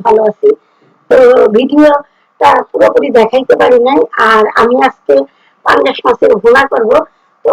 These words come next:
পাঙ্গাস মাছ ভুনা করতে আমি কি কি মশলা দিয়েছি একটু বলে দিই। আমি এখানে আদা বাটা দিয়েছি, রসুন বাটা দিয়েছি, জিরার গুঁড়ি দিয়েছি,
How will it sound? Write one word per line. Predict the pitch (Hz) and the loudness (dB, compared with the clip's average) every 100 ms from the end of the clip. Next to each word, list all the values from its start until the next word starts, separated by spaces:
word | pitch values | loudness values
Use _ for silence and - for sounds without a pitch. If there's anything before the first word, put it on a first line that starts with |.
| 202 285 | 0 0
পাঙ্গাস | 285 294 - | -2 -4 -4
মাছ | 311 294 - _ - | -4 -4 -8 _ -6
ভুনা | 208 240 262 | 0 0 2
করতে | 302 - - | -2 -2 -2
আমি | 254 277 - | -2 -6 -8
কি | - - | -8 -6
কি | 311 - | -4 -4
মশলা | - - - | -4 -6 -4
দিয়েছি | 143 139 - | -4 -4 -6
একটু | - - - | -8 -6 0
বলে | - 123 - | 2 4 2
দিই। | - - _ _ _ - | 0 -2 _ _ _ -6
আমি | - 440 | 0 0
এখানে | - - 311 330 - _ _ _ | 0 0 0 -2 -6 _ _ _
আদা | - 277 269 | -2 0 0
বাটা | - - 233 | 0 -4 -2
দিয়েছি, | 247 233 - 294 320 - _ _ _ | -2 -2 -4 -4 -4 -6 _ _ _
রসুন | 415 494 - 285 277 | 0 0 0 -4 -2
বাটা | 277 220 | 0 -2
দিয়েছি, | 226 240 - - 294 302 _ _ _ | 0 -2 -2 -6 -4 -6 _ _ _
জিরার | - 214 269 269 226 | -8 -2 0 0 0
গুঁড়ি | 262 254 | -4 -6
দিয়েছি, | 220 240 - - | -4 -2 -4 -6